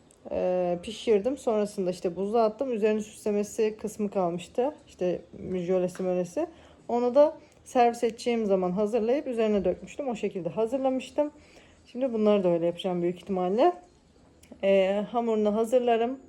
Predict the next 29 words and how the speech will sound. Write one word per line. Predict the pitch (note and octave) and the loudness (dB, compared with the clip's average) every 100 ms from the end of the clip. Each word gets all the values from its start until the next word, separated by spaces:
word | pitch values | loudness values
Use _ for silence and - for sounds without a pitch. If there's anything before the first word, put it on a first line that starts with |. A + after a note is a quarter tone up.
| - | -12
pişiririm, | A#3+ - A#3+ G#3+ B3+ D4+ - - _ - | -10 -4 0 2 0 -4 -12 -20 _ -4
buzluğa | A3+ G#3 A3 F#3+ | -2 2 4 4
atarım. | F#3 A3 C4 | 2 -2 -2
Gideceğim | A3+ - A3+ A3 | -6 -4 -4 0
zaman | G#3 G3+ | 2 2
tekrardan | G#3 A3 G3 F#3+ F3+ | 0 0 0 2 0
bir, | F3+ - - _ - - | -4 -8 -16 _ -20 -8
bir | G#3+ | -2
on | G3+ G#3 | 0 0
saniye, | G#3 F#3+ F3 F3+ | 0 0 0 0
on, | G3 F#3 - _ - - | -2 -2 -10 _ -20 -2
on | G3+ G#3 | 2 4
dakika, | G3+ F3+ F#3 - F3+ F#3 | 4 2 -4 -2 -2 -2
işte | E3+ - - | -6 -6 -6
on | - G#3 G3 | -2 0 0
beş | F3 | -2
dakika | F3+ E3+ | -4 -6
falan | F3+ G3 F3+ F3 | -6 -4 -4 -2
artık | F3 F3 | -4 -4
ne | F#3+ | -4
kadar | F#3+ F3 | -2 0
gerekirse | F3 E3+ F3 E3+ F3+ F3 E3 | -2 0 -2 -2 -6 -6 -6
buzluktan | F3+ E3+ E3+ E3 | -4 -6 -6 -8
çıktıktan | E3 - G#3 B3 A#3+ | -8 -14 -6 -4 -4
sonra | A3+ A3+ C4+ - - - - - - | -4 -4 -6 -10 -20 -20 -20 -16 -4
yanıma | A#3 A#3 A3+ | 0 2 2
alıp | A3+ A#3 | 2 2
o | |
şekilde | A3 A3 G#3+ G#3 D4 | 0 -2 -2 0 0